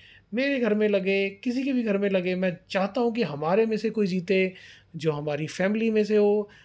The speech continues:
हमारी एसकेएस टिप्स फैमिली में से हो, कोई ना कोई जीते जिसकी हम फोटो भी फ्लैश करें। तो इसलिए आप इसको ज़रूर खेलें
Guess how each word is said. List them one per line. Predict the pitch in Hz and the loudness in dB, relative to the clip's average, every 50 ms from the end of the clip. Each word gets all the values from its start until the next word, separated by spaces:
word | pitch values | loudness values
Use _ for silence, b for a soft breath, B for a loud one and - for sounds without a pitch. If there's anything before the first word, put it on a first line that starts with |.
| B B _ | B B _
हमारी | - 151 156 151 160 180 | -8 -4 -2 -2 -2 -2
एसकेएस | 190 160 214 208 - - - 247 233 226 226 - - | -4 -6 -6 -6 -6 -2 0 0 0 0 -2 -4 -4
टिप्स | 240 226 - - - | -4 -4 -2 -10 -6
फैमिली | - 214 208 214 202 202 214 | -2 -2 0 0 0 0 0
में | 208 208 208 | 0 0 -2
से | 202 220 214 | 0 0 0
हो, | 202 196 196 202 202 202 B B B B B B _ | 2 2 0 -2 -4 -6 B B B B B B _
कोई | - - 311 320 | -6 -2 -2 0
ना | 311 302 | 0 0
कोई | 262 262 254 | 0 0 0
जीते | 202 208 214 202 233 220 214 | 0 0 -2 0 2 2 2
जिसकी | 208 190 180 170 - 208 | 2 0 -6 -8 -6 -6
हम | 190 190 180 | -6 -4 -6
फोटो | 170 - 165 170 165 196 175 | -6 -6 -6 -4 -2 -2 -2
भी | 180 185 | -2 -6
फ्लैश | 170 - 165 160 160 - | -6 -2 -2 -2 -2 -2
करें। | - 175 165 165 170 165 170 165 B B B B B B B _ | -2 -2 0 0 0 -2 -2 -6 B B B B B B B _
तो | - 160 | -12 -12
इसलिए | 147 - 160 156 | -10 -8 -8 -8
आप | 151 143 143 - | -6 -8 -8 -10
इसको | 165 - - 156 | -12 -8 -8 -8
ज़रूर | 139 123 147 160 202 247 254 | -4 -2 -2 0 0 0 0
खेलें | 240 247 220 214 214 214 214 214 214 | 0 0 0 2 2 2 2 0 -2